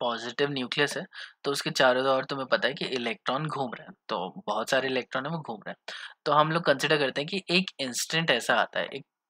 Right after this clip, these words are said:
second ऐसा आता है जहाँ पे इसके सारे इलेक्ट्रॉन एक जगह पे पहुँच जाते हैं।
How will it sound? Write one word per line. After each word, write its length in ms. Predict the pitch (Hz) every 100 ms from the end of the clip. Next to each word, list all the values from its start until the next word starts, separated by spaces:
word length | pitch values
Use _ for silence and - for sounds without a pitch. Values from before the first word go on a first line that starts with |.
| _
second 380 | - 117 - 135
ऐसा 240 | 117 131 110
आता 180 | -
है 80 | 170 - _ - _ _
जहाँ 380 | - 123 131 160 160
पे 100 | 113 110 185 - _ - _ _ -
इसके 240 | 143 180
सारे 320 | 175 127 143
इलेक्ट्रॉन 480 | 143 127 117 - 175 -
एक 180 | 151 147
जगह 200 | 139 123
पे 100 | 123
पहुँच 300 | - - -
जाते 280 | 73 -
हैं। 120 | -